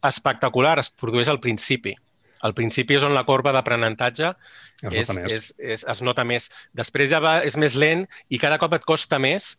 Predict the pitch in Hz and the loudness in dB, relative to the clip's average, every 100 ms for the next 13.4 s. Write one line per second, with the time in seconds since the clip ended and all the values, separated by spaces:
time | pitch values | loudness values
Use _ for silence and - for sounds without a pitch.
0 | _ 123 120 127 135 160 139 131 127 120 | _ -2 2 0 2 0 0 0 -4 -4
1 | 110 131 113 - 120 117 127 120 110 127 | -4 -2 -2 -4 -6 -2 -2 -4 -10 -6
2 | 110 120 127 135 131 120 131 - 135 _ | -4 -2 -2 0 -2 -2 -2 -2 -4 _
3 | _ - - 185 165 160 143 139 - - | _ -4 -2 -2 0 -2 -2 -4 -4 -2
4 | 131 143 - - - - - 127 139 175 | -2 -2 -4 -20 -20 -10 -6 -2 -2 -2
5 | - 143 - 202 - 120 - 156 190 180 | 2 0 2 0 2 -2 -2 0 0 0
6 | - 147 202 - - - - - _ _ | 0 -2 -2 -6 -16 -20 -20 -20 _ _
7 | _ - 135 139 170 190 - 175 - 170 | _ 0 2 4 2 2 0 -2 0 0
8 | 202 151 127 120 113 - - 110 104 - | 2 0 0 0 0 -2 -6 -6 -6 -10
9 | - - _ _ _ - 117 113 110 104 | -12 -14 _ _ _ -6 0 2 2 0
10 | 110 117 92 - 131 190 156 135 127 120 | -2 -4 -8 -4 2 2 2 -2 -4 -4
11 | 131 127 131 117 139 - 139 127 151 - | -4 -4 0 2 2 0 -2 2 2 2
12 | - _ _ _ _ _ _ - - 135 | -4 _ _ _ _ _ _ -14 -2 0
13 | 123 123 143 180 | 4 4 2 0